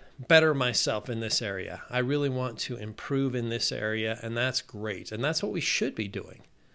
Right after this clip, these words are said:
But how often do we look at other people when we think of what we wanna do? That weight loss program, those clothes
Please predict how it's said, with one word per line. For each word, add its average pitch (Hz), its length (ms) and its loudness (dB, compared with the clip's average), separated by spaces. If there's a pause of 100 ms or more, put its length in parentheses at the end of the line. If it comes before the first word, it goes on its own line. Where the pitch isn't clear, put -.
(1080)
But 156 120 4
how 240 240 4
often 220 340 2
do 165 100 0
we 151 140 0
look 143 220 -2
at 127 80 -6
other 135 320 -2
people - 580 -12 (480)
when 120 260 0
we 120 160 0
think 117 320 -4
of 104 140 -6
what 107 160 -2
we 104 120 -4
wanna 98 280 -4
do? 90 320 -10 (640)
That 101 320 0
weight 156 220 4
loss 117 300 0
program, 90 560 -4
those 101 200 -4
clothes 156 720 2